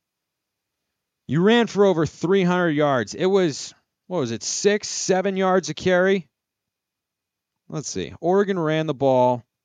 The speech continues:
six point one yards per carry. Even with the injuries there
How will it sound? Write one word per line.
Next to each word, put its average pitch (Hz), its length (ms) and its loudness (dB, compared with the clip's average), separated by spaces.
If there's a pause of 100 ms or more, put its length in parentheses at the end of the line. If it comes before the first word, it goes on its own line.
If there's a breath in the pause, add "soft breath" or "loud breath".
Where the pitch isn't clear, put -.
(300)
six - 420 -2
point 196 320 0
one 170 280 0
yards 135 400 -2
per 117 160 -4
carry. 82 420 -10 (4000)
Even 226 520 -2
with 175 320 0
the 135 200 -2
injuries 92 480 -10
there 85 260 -8